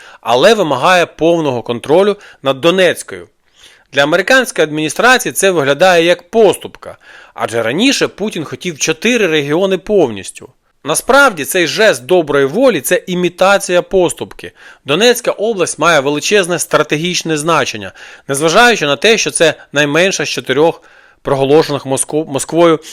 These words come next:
нових територій. Завдяки своїй інфраструктурі та розташуванню Донецьк є ключовим транспортним і військовим вузлом.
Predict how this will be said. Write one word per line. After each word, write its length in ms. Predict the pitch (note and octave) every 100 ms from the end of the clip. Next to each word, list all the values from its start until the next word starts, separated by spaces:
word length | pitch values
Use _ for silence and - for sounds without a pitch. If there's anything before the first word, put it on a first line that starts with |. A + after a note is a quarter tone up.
| - C3+
нових 340 | C#3+ D3+ -
територій. 600 | E3 D#3+ D#3+ D#3 A2 F2 _ _ _ -
Завдяки 440 | C#3 F3 G#3 C#4
своїй 300 | - E3+ A3
інфраструктурі 800 | G#3 E3 E3 C3+ D3 C#3+ B3 A3
та 140 | - C#3+
розташуванню 640 | - D3 - D3+ A3 F#3
Донецьк 380 | B2+ D3 F3+ -
є 60 | D3+
ключовим 600 | - D#3+ E3 E3+ G#3+ - - _ -
транспортним 720 | D3 F#3+ G#3 - C#3+ C#3+ C3
і 240 | D3 C#3 - - _ -
військовим 500 | C#3+ - F3+ E3+ D#3+
вузлом. 500 | D3+ E3+ F3 C#3+ F2